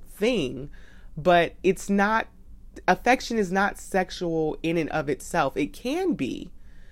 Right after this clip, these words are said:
but I do think that there are very real needs around affection that don't get talked about,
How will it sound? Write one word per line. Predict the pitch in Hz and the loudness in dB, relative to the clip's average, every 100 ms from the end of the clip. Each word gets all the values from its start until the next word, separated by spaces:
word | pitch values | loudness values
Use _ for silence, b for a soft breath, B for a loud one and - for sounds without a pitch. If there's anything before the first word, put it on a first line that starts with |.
| b b | b b
but | 190 190 | 6 8
I | 196 | 6
do | 156 202 262 269 | 4 2 2 2
think | 233 208 | 0 2
that | 185 156 | 2 2
there | 170 175 - 156 | 4 4 4 2
are | 156 147 147 | 2 2 0
very | 147 180 208 | 0 2 2
real | 190 165 170 156 | 2 4 4 2
needs | 139 156 180 156 135 - | -2 -2 0 0 -2 -4
around | 147 156 151 156 | -4 -2 -2 -4
affection | - 143 139 - 143 139 | -2 -2 -2 -4 -4 -2
that | 135 - - | -4 -4 2
don't | 175 208 | 2 2
get | 190 175 | -2 -4
talked | - 147 143 - | -2 -4 -4 -6
about, | 139 135 131 131 | -6 -4 -2 -4